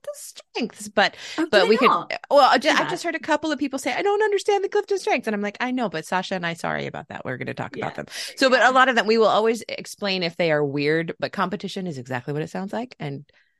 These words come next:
Speaker 1: and both Sasha and I are high in it, and positivity is exactly what it sounds like. Except I can't remember, mine's very high. Um, but what it does is it colors everything around it. So my
Speaker 2: Mm.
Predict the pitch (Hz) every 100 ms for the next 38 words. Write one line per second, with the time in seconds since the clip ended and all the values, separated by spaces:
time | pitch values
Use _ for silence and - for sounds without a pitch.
0 | _ - 143 143 147 - 156 160 160 160
1 | 151 170 175 185 202 - 147 143 - 156
2 | 151 156 - 175 180 185 165 147 180 180
3 | 226 226 226 220 226 214 214 - 180 -
4 | 190 - _ - - - - - 196 180
5 | 165 151 147 131 123 113 - - _ _
6 | _ 147 139 131 127 _ _ _ _ _
7 | - 151 151 151 143 220 - 117 113 123
8 | - 156 135 - - 170 151 147 139 127
9 | 131 117 110 127 - - - - _ _
10 | - 165 139 127 202 180 196 202 147 135
11 | 104 143